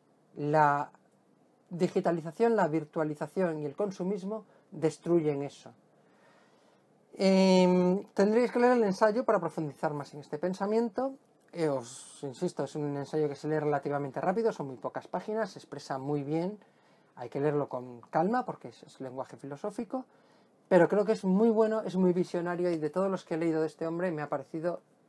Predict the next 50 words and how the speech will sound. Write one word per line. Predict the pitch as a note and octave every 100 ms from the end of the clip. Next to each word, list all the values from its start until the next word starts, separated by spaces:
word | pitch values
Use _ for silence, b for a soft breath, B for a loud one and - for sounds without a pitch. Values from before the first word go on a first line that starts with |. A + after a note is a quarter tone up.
| -
para | D3
mi | C3+
gusto, | C#3+ D#3 F3 D#3+ _ _ _ -
el | D3 B2
mejor. | A#2 - A2+ - _ b b b b b b
Es | E3+ G#3
un | G3
libro | G#3 A3
que | F#3 E3+ D#3+ D3+ - _ -
es | F#3
raro | F#3 G#3+ G#3+
que | G3+
yo | F3
vuelva | E3+ E3 D#3+
a |
leer | D#3+ D3
dos, | D3+ D3 - - -
un | D#3
libro | D#3 D#3 D3+
por | D#3
segunda | D3 C#3+ C3+ C#3
vez, | F3+ F#3+ -
porque | C#3 - C3
tengo | D3+ D3+
muchos | C3+ C#3+ F#3 F3+ D#3
en | D#3
la | D3+
cola, | E3+ E3+
no | D3+
tengo | D#3 D3
ya | C#3+ C#3+
años | C#3+ C#3
de | C3+ C3+
vida | E3+ F#3 F#3+ - b b b b _ -
y, | D#3 D3 C3 B2 G#2+ - - -
y | -
generalmente | C#3 C#3 D3 D#3 D#3+ D3+
me | C#3
llega | D3 D3
con | C#3 C3+
leerlos | C#3+ D3 -
una | D3
vez, | C#3+ F3+ _ b b b b _ _ -
pero | E3+ F#3
este | A3 - A#3
es | -
probable | F#3 F3+ F3+ F3+
que |
lo | D3+
vuelva | C#3 D3+ C#3+ C3